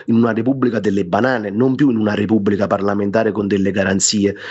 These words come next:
delle guarentigie e con dei, eh, con dei doveri. Questo è il punto vero. Chi ti parla e chi parla, cioè sottoscritto e altri, sono indagati per rivelazioni di segreto. Io faccio il giornalista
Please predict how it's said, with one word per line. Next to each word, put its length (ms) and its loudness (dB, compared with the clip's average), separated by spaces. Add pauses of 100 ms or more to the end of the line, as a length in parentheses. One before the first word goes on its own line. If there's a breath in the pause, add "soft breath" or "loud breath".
delle 220 4
guarentigie 800 0
e 160 -6
con 160 0
dei, 340 0
eh, 400 0
con 180 2
dei 140 2
doveri. 500 -2 (180 loud breath)
Questo 280 0
è 40 0
il 100 -6
punto 420 0
vero. 420 -2
Chi 140 0
ti 140 2
parla 440 -2
e 60 -4
chi 160 0
parla, 380 0
cioè 240 2
sottoscritto 680 0
e 40 2
altri, 420 -4 (240 loud breath)
sono 220 2
indagati 600 -2
per 160 0
rivelazioni 720 0
di 100 -4
segreto. 480 0
Io 120 4
faccio 320 -2
il 80 -4
giornalista 760 0